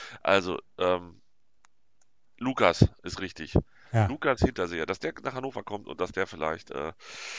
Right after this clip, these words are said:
Speaker 1: uns dann auch noch mal, ich hab keine Ahnung, ich weiß ehrlich gesagt auch nicht, was uns hilft. Es ist, das ist ja gr-, es ist ja so grausam.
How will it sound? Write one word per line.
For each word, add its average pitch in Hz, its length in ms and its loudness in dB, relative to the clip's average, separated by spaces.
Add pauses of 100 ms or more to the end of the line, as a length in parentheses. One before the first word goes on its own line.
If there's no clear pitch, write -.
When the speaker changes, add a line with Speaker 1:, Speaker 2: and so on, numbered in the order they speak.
(240)
Speaker 1:
uns - 160 -4
dann 123 180 8
auch 113 100 8
noch 120 140 4
mal, 95 220 4
ich 113 120 -2
hab 123 100 -4
keine 113 280 -2
Ahnung, 101 160 0
ich 98 120 -10
weiß 117 200 4
ehrlich 113 160 -2
gesagt 110 160 0
auch 98 40 -2
nicht, 107 140 -10
was 101 120 4
uns 98 120 -2
hilft. 104 260 -2
Es 95 140 -12
ist, - 180 -12
das 98 120 -10
ist 98 160 -10
ja 101 80 -8
gr-, 92 180 -16
es - 80 -10
ist - 160 -8
ja - 80 0
so 101 160 -12
grausam. 90 540 -6